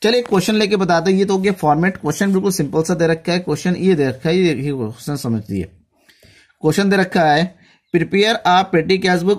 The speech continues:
on the impress system of following particular। ये जो पर्टिकुलर इसके through आपको क्या बनाना है, पेटी कैश बुक बनाना है।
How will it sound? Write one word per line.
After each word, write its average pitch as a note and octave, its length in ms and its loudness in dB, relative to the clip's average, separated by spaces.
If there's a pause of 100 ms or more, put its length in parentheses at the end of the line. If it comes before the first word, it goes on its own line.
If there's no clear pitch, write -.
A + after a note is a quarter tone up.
on E3+ 180 2
the G3 240 0 (340)
impress F3 600 0
system F#3 320 0 (100)
of E3 220 4 (160)
following E3 460 2
particular। B2+ 420 0
ये F#3 120 4
जो G3+ 140 0
पर्टिकुलर E3 500 0
इसके E3+ 260 -2
through E3 200 0
आपको D#3+ 200 0
क्या E3 180 0
बनाना C#3+ 360 0
है, D#3+ 160 2
पेटी D#3+ 340 -2
कैश B2+ 240 0
बुक A2 180 -8
बनाना F#2+ 300 -6
है। G2 200 -12